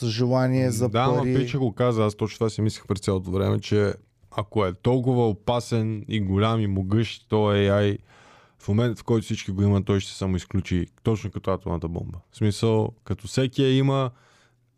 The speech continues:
Speaker 2: не мога да направиш нищо, в смисъл, става
Speaker 1: Ами за мен,
Speaker 2: стелмейт.
Speaker 1: ако взема от, от Талеб,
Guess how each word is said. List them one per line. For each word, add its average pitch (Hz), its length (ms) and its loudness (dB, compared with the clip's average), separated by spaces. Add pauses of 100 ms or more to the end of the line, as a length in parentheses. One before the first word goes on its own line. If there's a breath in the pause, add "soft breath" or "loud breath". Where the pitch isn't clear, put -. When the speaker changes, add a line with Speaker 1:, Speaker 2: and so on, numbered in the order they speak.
(320)
Speaker 2:
не 104 520 0
мога 120 220 2
да 120 60 0
направиш 107 380 -2
нищо, 98 220 -6
в - 40 -20
смисъл, 95 420 -2
става 101 680 0 (1700 loud breath)
Speaker 1:
Ами 139 220 2
за 143 140 0
мен, 151 240 0
Speaker 2:
стелмейт. 113 760 0 (200 loud breath)
Speaker 1:
ако 123 300 -2
взема 135 460 0
от, - 220 -6 (2000)
от 123 360 -4
Талеб, 117 440 0